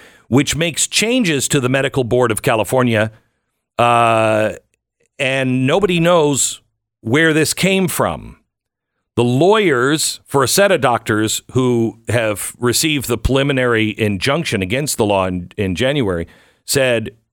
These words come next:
"We've talked to all sides, that they, nobody was talking about changing the law, nothing." Thursday is the last day to vote on bills.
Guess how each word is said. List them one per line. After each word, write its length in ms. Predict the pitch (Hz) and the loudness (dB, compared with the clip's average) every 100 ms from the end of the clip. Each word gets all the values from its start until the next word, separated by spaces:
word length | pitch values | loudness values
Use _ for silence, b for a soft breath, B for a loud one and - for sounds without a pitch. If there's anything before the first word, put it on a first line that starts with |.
| _ | _
"We've 500 | 90 92 110 139 - - | -10 -2 0 0 -2 -2
talked 320 | 139 143 - | 0 0 -2
to 80 | 139 | -2
all 260 | 123 127 | 0 0
sides, 580 | - 127 123 131 104 - | 0 0 0 0 -2 -4
that 240 | 107 104 - | -4 -4 -4
they, 180 | 107 117 | -2 -2
nobody 540 | - 69 104 113 127 | -6 -8 -4 -2 0
was 160 | 127 110 | 0 -2
talking 380 | 131 117 - 123 | -2 -4 -4 -2
about 180 | 113 107 | -2 -2
changing 520 | 127 123 113 123 113 | -2 -2 -2 -2 0
the 80 | 107 | 0
law, 500 | 107 113 113 113 113 | 0 2 2 2 0
nothing." 600 | 87 104 - 120 127 120 _ _ _ _ _ _ _ _ _ _ _ _ _ - | -2 -2 0 0 -2 -4 _ _ _ _ _ _ _ _ _ _ _ _ _ -4
Thursday 520 | 147 165 160 165 160 | 0 2 2 0 0
is 100 | 147 | 0
the 80 | 143 | 0
last 300 | 135 143 - | 0 0 0
day 160 | 143 | -2
to 80 | 131 | 0
vote 200 | 113 135 | 0 2
on 200 | 127 120 | 2 0
bills. 500 | 110 120 139 147 - | 0 0 0 -2 -6